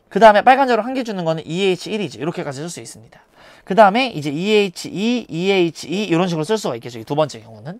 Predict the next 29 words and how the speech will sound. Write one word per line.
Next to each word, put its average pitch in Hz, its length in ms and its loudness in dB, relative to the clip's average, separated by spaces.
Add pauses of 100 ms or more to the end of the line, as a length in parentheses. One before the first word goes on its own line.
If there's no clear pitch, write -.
빨간색, 180 260 -4
파란색. 131 340 -10 (280)
그 - 60 -8
다음에 123 220 0 (280)
파란색 269 520 4
이제 160 140 0
한 247 220 -4
개, 214 160 2
빨간색 240 360 2
세 220 140 0
개, 147 100 0
얘랑 170 180 4
대칭이지. 147 600 -6
얘랑 165 180 -2
대칭이고. 147 500 -6
그러니까 - 300 -20
경우가 190 220 0
똑같겠죠. 131 540 -12 (280)
그래서 156 160 -4
요거 220 320 4
구한 185 280 2
다음에 160 400 4 (120)
곱하기 175 320 -2
이를 196 400 2
해주시면 202 340 -4
되는 123 180 -12
겁니다. 104 240 -20
그 135 100 -6
안에서. 113 440 -10